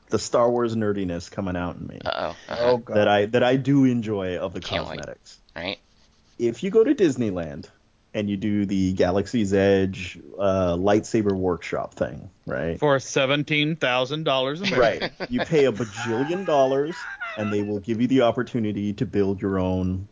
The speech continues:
Speaker 1: y-, quote, "your own lightsaber" out of, you know, a bunch of different parts.
Speaker 2: Okay.
Speaker 1: Uh, and then you take that home, and you're like, "Look at my cool lightsaber that I designed," right?
Speaker 2: Mm-hmm.
Speaker 3: You can
Speaker 1: All
Speaker 3: use it
Speaker 1: those
Speaker 3: as a bong.
Speaker 1: components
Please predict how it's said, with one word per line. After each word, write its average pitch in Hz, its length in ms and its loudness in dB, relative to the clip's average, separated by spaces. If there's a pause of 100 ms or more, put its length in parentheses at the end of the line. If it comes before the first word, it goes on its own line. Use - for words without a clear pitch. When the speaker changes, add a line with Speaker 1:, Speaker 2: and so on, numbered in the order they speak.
(260)
Speaker 1:
y-, 117 160 2 (100)
quote, 104 540 4
"your 113 280 2
own 110 240 2
lightsaber" 95 640 0
out 87 140 0
of, 90 260 -6
you 104 160 -2
know, 85 160 -2
a 85 40 -4
bunch 92 220 0
of 87 60 -6
different - 260 -6
parts. 180 500 2 (100)
Speaker 2:
Okay. 107 320 -2
Speaker 1:
Uh, 110 440 2
and 117 180 0
then 110 460 0
you 110 300 -2
take 101 240 -2
that 87 160 0
home, 131 220 2
and 123 100 2
you're 113 100 0
like, 104 240 2
"Look 113 160 -2
at 117 60 -2
my 92 140 -2
cool 92 260 -6
lightsaber 80 500 -6
that 73 120 -8
I 71 100 -6
designed," - 400 -12
right? 82 240 -2
Speaker 2:
Mm-hmm. 92 220 -8 (600)
Speaker 3:
You 147 120 2
can 147 120 4
Speaker 1:
All - 100 4
Speaker 3:
use 127 80 4
it 143 40 6
Speaker 1:
those 151 240 4
Speaker 3:
as 147 80 2
a - 40 2
bong. 131 420 2
Speaker 1:
components - 480 -6